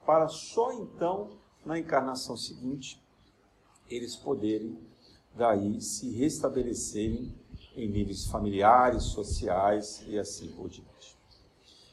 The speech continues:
Então, a realeza terrena é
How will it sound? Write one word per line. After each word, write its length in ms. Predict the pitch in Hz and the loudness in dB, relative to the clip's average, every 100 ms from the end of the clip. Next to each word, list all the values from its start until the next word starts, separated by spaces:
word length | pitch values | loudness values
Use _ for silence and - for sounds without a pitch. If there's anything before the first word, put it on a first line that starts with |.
| - | -8
Então, 300 | 135 240 226 | 6 6 6
a 100 | - | 4
realeza 600 | 160 254 196 151 - 113 | 8 12 12 10 6 2
terrena 600 | - 87 120 131 85 90 - - _ - - | 0 0 2 2 0 -6 -12 -20 _ -20 -2
é 400 | 147 139 147 - | 6 6 6 2